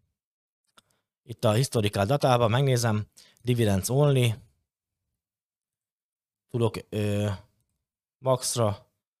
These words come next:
ezerkilencszázhatvankettő óta. És akkor, ja. És akkor kiadja ezerkilencszázhatvankettő óta,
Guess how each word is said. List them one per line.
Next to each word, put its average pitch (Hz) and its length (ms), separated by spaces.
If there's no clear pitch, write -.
ezerkilencszázhatvankettő 123 1040
óta. 117 460
És 120 100
akkor, 123 500
ja. - 440
És - 80
akkor 143 140
kiadja 143 400
ezerkilencszázhatvankettő 127 1000
óta, 113 280